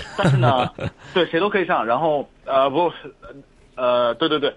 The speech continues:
Speaker 1: 是谁都可以上，
Speaker 2: 嗯。
Speaker 1: 类似于香港这样的，你上了，然后做好披露，然后你投资人愿意买就买，不愿意买，你就发不出去I P O呗，你就上不了，
Speaker 2: 嗯，嗯。
Speaker 1: 大概是，是这么一个过程。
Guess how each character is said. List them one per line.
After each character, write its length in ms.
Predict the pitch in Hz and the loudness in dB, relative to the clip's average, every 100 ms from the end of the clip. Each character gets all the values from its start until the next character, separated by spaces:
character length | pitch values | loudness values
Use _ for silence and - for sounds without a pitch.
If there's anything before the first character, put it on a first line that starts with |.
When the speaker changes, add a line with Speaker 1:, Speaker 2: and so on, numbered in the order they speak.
| - - | -8 -8
Speaker 1:
是 180 | - | -4
谁 80 | 113 | -2
都 100 | 180 | -2
可 160 | 202 170 | -2 -2
以 60 | |
上， 160 | 135 131 | -2 0
Speaker 2:
嗯。 20 | |
Speaker 1:
类 100 | 170 | 0
似 100 | 156 | 0
于 60 | 160 | 0
香 160 | 185 190 | 0 -2
港 180 | 107 | -2
这 60 | 107 | -4
样 100 | 104 | -6
的， 80 | 101 | -4
你 140 | 110 | -4
上 200 | - 180 | 0 0
了， 80 | 123 | 2
然 100 | 110 | 2
后 100 | 120 127 | 0 2
做 140 | 156 | 0
好 140 | 117 | 0
披 180 | - - | -4 -2
露， 240 | 160 170 107 | 0 0 0
然 160 | 98 | -2
后 340 | 110 117 107 107 - - - - | -2 0 0 -2 -8 -20 -20 -10
你 480 | 104 107 104 104 101 | -2 0 0 0 0
投 140 | 117 | 0
资 100 | 131 | 0
人 140 | 143 151 | 0 0
愿 100 | 127 | 0
意 40 | |
买 180 | 101 78 | 0 -2
就 80 | 107 | -2
买， 180 | 90 78 | -2 -2
不 120 | 113 | 0
愿 120 | 117 | 0
意 40 | |
买， 200 | 90 69 82 - | -2 -8 -10 -10
你 220 | 95 85 85 | -12 -10 -4
就 160 | 104 101 | -4 -2
发 160 | - 123 | -2 -4
不 80 | 113 | -2
出 100 | 127 | -4
去 160 | 120 | 0
I 120 | 120 110 | 0 0
P 140 | 117 | 0
O 120 | 117 | 0
呗， 240 | 131 101 87 | 0 -2 -4
你 160 | 92 | -4
就 80 | 98 | -2
上 160 | 120 120 | 2 2
不 80 | |
了， 160 | 117 110 | 0 -2
Speaker 2:
嗯， 80 | 113 | -2
嗯。 20 | |
Speaker 1:
大 120 | 117 | 0
概 100 | 127 | 0
是， 260 | 123 143 135 | 0 -4 -4
是 180 | - 147 | -6 -2
这 80 | 160 | 0
么 80 | 127 | 0
一 60 | |
个 100 | 87 | 0
过 140 | 85 | -2
程。 100 | 90 | -4